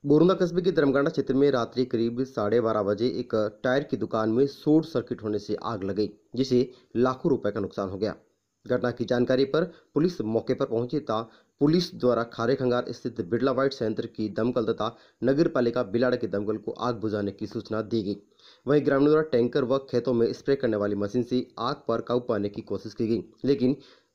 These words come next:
आग अनियंत्रित होने से पूरी दुकान में रखी लाखों रुपए का सामान जलकर राख हो गया। धर्मकांडा क्षेत्र में बिलाड़ा मेड़ता सर्किल व बोरना निवासी नियाज पुत्र रोशन खान की एक टायर की दुकान में रात्रि करीब साढ़े बारह बजे एक शॉर्ट सर्किट से आग लग गई।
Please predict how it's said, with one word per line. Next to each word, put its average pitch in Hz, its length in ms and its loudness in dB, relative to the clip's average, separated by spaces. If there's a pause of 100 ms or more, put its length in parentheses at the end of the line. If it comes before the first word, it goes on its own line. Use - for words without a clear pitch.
(200)
आग 135 400 0
अनियंत्रित 151 460 2
होने 127 140 2
से 123 160 -4
पूरी 123 220 0
दुकान 120 260 0
में 117 120 2
रखी 123 340 -4
लाखों 107 300 -4
रुपए 117 200 -2
का 110 100 -10
सामान 107 360 -2 (200)
जलकर 113 340 0
राख 98 280 -4
हो 110 60 -8
गया। 107 200 0 (1500)
धर्मकांडा 160 360 4
क्षेत्र 170 260 2
में 170 240 4
बिलाड़ा 135 300 2
मेड़ता 135 280 2
सर्किल 131 340 -4
व 151 60 0
बोरना 117 300 0
निवासी 120 680 -2 (140)
नियाज 131 460 2
पुत्र 135 220 -2
रोशन 123 340 2
खान 127 240 -2
की 127 180 -2
एक 123 180 -4
टायर 123 160 2
की 123 140 -2
दुकान 110 300 -2
में 131 180 2
रात्रि 120 280 -2
करीब 117 240 -2
साढ़े 110 240 -2
बारह 113 160 0
बजे 113 180 -2
एक 117 120 -4
शॉर्ट 120 180 -4
सर्किट 123 300 -6
से 131 100 0
आग 104 140 -2
लग 104 140 -2
गई। 117 180 -2